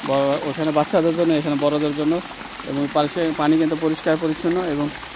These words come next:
এখানে বসার জন্য পুরা। আর এই চারপাশে রয়েছে খেজুরের বাগান, চারপাশে রয়েছে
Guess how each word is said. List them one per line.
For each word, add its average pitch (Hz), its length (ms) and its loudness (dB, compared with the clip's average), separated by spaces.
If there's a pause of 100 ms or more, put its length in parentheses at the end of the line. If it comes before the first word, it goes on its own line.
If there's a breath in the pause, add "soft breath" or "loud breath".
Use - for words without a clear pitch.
(320)
এখানে 139 320 0
বসার 139 360 0
জন্য 123 260 -4
পুরা। 131 220 -4 (440)
আর 127 120 -4
এই 127 160 -2
চারপাশে 151 420 0
রয়েছে 147 340 -4
খেজুরের 143 360 -4
বাগান, 110 240 -6 (1080)
চারপাশে 147 380 -4
রয়েছে 151 200 -2